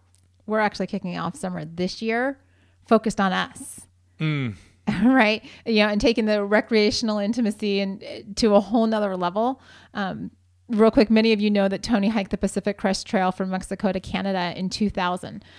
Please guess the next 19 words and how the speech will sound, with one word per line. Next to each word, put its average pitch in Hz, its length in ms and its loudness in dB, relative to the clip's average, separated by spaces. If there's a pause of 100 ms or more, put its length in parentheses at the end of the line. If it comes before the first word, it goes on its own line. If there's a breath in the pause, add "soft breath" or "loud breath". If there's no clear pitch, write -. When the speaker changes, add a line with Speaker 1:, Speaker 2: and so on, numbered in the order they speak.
(160 loud breath)
Speaker 1:
That 185 120 0
was, - 500 -6 (280)
uh, 185 100 -8 (360)
uh, - 80 -12 (320)
well 196 260 4
over 170 200 -2
two - 160 -6
thousand 156 340 -4
miles, - 240 -12
two 190 140 -4
thousand 165 320 -4
six - 160 -12
hundred 165 240 -6
and 151 120 -12
fifty-eight, 165 540 -6 (320)
give 165 160 -4
or 156 60 -4
take. - 260 -8 (560 loud breath)
And 196 600 2